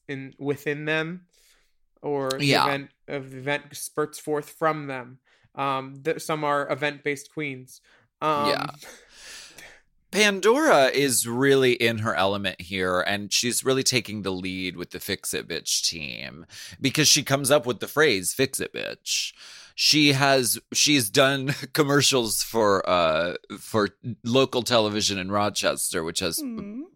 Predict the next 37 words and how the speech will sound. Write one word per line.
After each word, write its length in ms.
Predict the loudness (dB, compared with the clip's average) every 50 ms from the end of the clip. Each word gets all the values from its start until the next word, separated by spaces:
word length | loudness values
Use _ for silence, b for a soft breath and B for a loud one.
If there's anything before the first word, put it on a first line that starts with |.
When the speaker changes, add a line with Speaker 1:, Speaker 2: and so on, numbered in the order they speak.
| _
Speaker 2:
primed 560 | -2 2 4 4 4 4 2 0 0 -2 0
her 220 | 2 2 4 2 2
for 140 | 0 -2 -6
this 240 | -6 -6 -8 -8 -8
moment. 760 | -8 -8 -10 -10 -12 -14 -14 -16 -16 _ _ -6 -6 -6 -6 _ _ _ -4
Speaker 1:
I'm 160 | -2 -2 -2
pretty 200 | -2 -2 0 2 4
Speaker 2:
She's 140 | 6 6 6
Speaker 1:
sure 80 | 4
Speaker 2:
been 100 | 4 4
Speaker 1:
she 60 | 2 2
Speaker 2:
training 340 | 2 2 2 0 -2 -6 -8
Speaker 1:
was 60 | -10
Speaker 2:
for 80 | -10 -10
this 220 | -8 -8 -10 -10
moment. 300 | -10 -12 -12 -14 -16 -20 _ _ _ _ _ _ _
Speaker 1:
Oh, 140 | 0 0 0
this 180 | 0 -2 -4 -6
is 120 | -6 -6
her 100 | -4 -4
moment. 380 | -2 -2 -4 -4 -6 -8 -6 -6
She 160 | -4 -2 -2
was 200 | -2 -2 -4 -6
in 120 | -8 -8
charge 260 | -4 -2 -2 -2 -2
of, 140 | -2 -6 -4
um, 240 | -2 0 0 -2 -2
tourism 520 | -6 -4 -2 0 2 0 0 -2 -4 -10
for 140 | -8 -6 -6
the 60 | -6
greater 260 | -4 -2 -2 0 -2 -2
Darien 440 | -2 -2 -2 -2 -2 -2 -4 -4 -4
Lake 180 | -4 -6 -4 -4
area 480 | -4 -4 -2 -2 -4 -4 -6 -8 -10 -14 _ _ _ _ _ _ -10 -4
for 100 | 0 2
Speaker 2:
Yes. 240 | 4 4 4 4 4
Speaker 1:
years. 720 | 4 4 4 2 2 -2 -4 -6 -8 -8 -8 -10 -12 -12